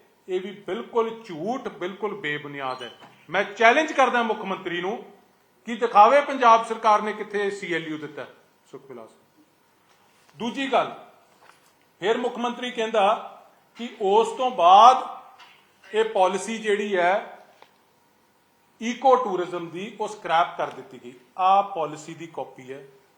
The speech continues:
ਅੱਜ ਵੀ ਐਗਜ਼ਿਸਟ ਕਰ ਰਹੀ ਹੈ till date। ਅੱਜ ਜਾ ਕੇ ਕੱਢ ਲਓ ਇੰਟਰਨੈਟ ਤੋਂ, ਪੰਜਾਬ ਸਰਕਾਰ ਦੀ ਵੈੱਬਸਾਈਟ ਤੋਂ ਤੁਹਾਨੂੰ ਇਹ ਪਾਲਿਸੀ ਮਿਲ ਜੂਗੀ। And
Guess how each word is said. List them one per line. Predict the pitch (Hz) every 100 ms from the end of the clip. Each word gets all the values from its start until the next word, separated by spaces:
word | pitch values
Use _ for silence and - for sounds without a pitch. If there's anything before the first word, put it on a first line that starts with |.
| - 196
ਅੱਜ | 190 190
ਵੀ | 196 196
ਐਗਜ਼ਿਸਟ | 185 - 160 - -
ਕਰ | 135
ਰਹੀ | 113 110
ਹੈ | 101 _ _ _ _ _ _ _ -
till | 226 233
date। | 220 151 165 165 151 - - _ _ _ _ _ _ _ -
ਅੱਜ | 170 175
ਜਾ | 190 180
ਕੇ | 190
ਕੱਢ | 185 170
ਲਓ | 190 202
ਇੰਟਰਨੈਟ | 196 190 190 190
ਤੋਂ, | 208
ਪੰਜਾਬ | 202 185 160 156
ਸਰਕਾਰ | - 170 170 160
ਦੀ | 165 180
ਵੈੱਬਸਾਈਟ | 156 151 180 180
ਤੋਂ | 180 214
ਤੁਹਾਨੂੰ | 175 175 185
ਇਹ |
ਪਾਲਿਸੀ | 185 151 143 147 190
ਮਿਲ | 151 143 147
ਜੂਗੀ। | 135 101 98 _ _ _ _ _ _ _ _ - 180
And | 214